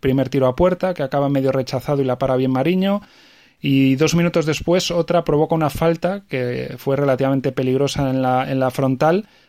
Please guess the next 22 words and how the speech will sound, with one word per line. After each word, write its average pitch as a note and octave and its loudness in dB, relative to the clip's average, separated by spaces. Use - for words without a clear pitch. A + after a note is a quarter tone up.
pero B2 -2
que B2+ -2
al A#2+ -2
final, B2+ -2
pues, C3+ -6
no, B2+ -2
no A#2+ -2
generó A#2 -2
gol. A2 -2
En A#2+ -4
cuanto B2+ 0
al B2+ 2
gol D3+ 0
encajado, D3 0
pues A2+ -8
es B2+ -4
imparable B2+ 2
lo B2+ 2
que C3 -2
es - -6
el C3+ -2
disparo. D#3+ 0